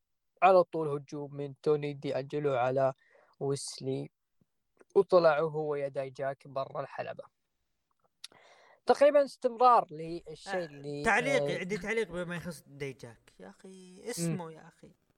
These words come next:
Speaker 2: أنا أحس إنه ممكن يقدم شيء ب-، بالكاركتر، بس هم ما هم عارفين كيف ي-، ي-، يخلون العالم يبدون يعطون نظرة له.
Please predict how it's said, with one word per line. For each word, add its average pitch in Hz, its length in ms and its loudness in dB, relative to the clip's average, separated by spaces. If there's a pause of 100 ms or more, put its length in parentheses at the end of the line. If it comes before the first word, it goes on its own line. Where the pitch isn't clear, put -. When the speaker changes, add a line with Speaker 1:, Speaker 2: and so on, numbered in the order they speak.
(680)
Speaker 2:
أنا 233 140 2
أحس 269 280 -2
إنه 247 160 -4
ممكن 247 280 -2
يقدم 208 280 -8
شيء 240 200 -6
ب-، 160 680 -4
بالكاركتر، 180 720 -4
بس 165 300 -10
هم 247 320 -4
ما 262 220 0
هم 247 100 -6
عارفين 240 400 -2
كيف 247 320 -4
ي-، 202 160 -18 (560)
ي-، 165 720 -18
يخلون 226 340 0
العالم 214 540 -2 (160)
يبدون 175 580 0
يعطون 170 400 -8
نظرة 180 320 -2
له. 139 180 -10